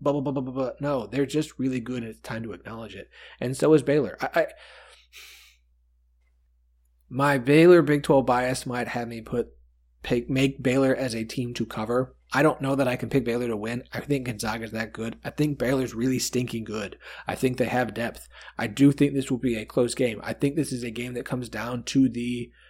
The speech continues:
closing seconds of the game. But, you know, you get to those closing seconds, you start getting free throws and stuff, and suddenly a three-point game becomes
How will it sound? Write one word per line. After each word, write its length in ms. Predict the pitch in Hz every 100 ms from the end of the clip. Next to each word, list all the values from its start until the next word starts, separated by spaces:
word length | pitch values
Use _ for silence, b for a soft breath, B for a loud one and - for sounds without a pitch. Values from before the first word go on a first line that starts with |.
| b b
closing 580 | - 131 143 131 135 131
seconds 500 | 139 135 117 101 -
of 220 | 107 104
the 60 | 110
game. 340 | 113 151 101 -
But, 220 | 123 127
you 100 | -
know, 80 | 135
you 80 | 131
get 140 | 143
to 60 | 147
those 100 | 139
closing 280 | 143 131 117
seconds, 440 | 127 120 123 120
you 60 | 117
start 160 | 113 110
getting 160 | 95
free 240 | - 113 113
throws 320 | 117 117 104
and 100 | 98
stuff, 400 | - 110 - -
and 140 | 101
suddenly 500 | - 120 117 113 107 B B B
a 80 | 98
three-point 560 | - 135 123 127 120 107
game 480 | 120 120 117 110 110
becomes 680 | 113 - 120 110 110 110